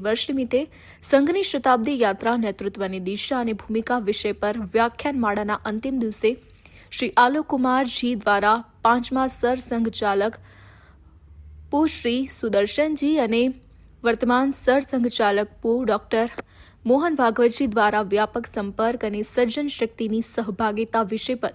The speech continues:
વિગતવાર ચર્ચા કરવામાં આવી હતી. શ્રી આલોક કુમારજીએ રાષ્ટ્રીય સ્વયંસેવક સંઘના પંચમ સરસંઘચાલક પરમ પૂજ્ય શ્રી કુપહલ્લી સિતારમૈયા સુદર્શનજી, જે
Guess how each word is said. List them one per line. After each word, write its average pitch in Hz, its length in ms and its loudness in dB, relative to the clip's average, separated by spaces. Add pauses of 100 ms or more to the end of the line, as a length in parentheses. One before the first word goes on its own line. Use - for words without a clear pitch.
વિગતવાર 247 440 0
ચર્ચા 240 360 -2
કરવામાં 196 420 -4
આવી 208 220 -4
હતી. - 200 -10 (760)
શ્રી - 280 -4
આલોક 294 240 4
કુમારજીએ 311 520 2
રાષ્ટ્રીય 269 420 2
સ્વયંસેવક 247 640 0
સંઘના 220 440 -2 (340)
પંચમ 233 540 0 (460)
સરસંઘચાલક 254 1040 2
પરમ 285 280 -2
પૂજ્ય 233 300 2 (120)
શ્રી 233 260 -4 (500)
કુપહલ્લી 254 680 2 (400)
સિતારમૈયા 240 840 2
સુદર્શનજી, 233 800 0
જે 208 220 2